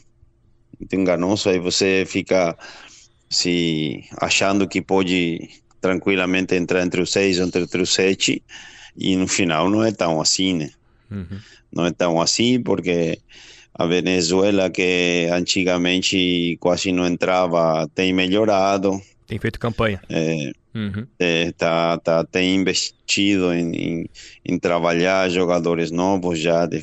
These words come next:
Speaker 1: um tempo pra trás, e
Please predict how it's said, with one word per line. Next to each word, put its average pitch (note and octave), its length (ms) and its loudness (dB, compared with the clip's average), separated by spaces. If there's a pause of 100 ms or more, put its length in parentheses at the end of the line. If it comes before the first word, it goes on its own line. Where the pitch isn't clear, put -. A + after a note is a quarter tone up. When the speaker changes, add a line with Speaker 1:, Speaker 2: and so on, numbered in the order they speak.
Speaker 1:
um F2 180 -4
tempo E2 320 -4
pra F2 220 0
trás, G2+ 600 0 (640)
e F2+ 540 0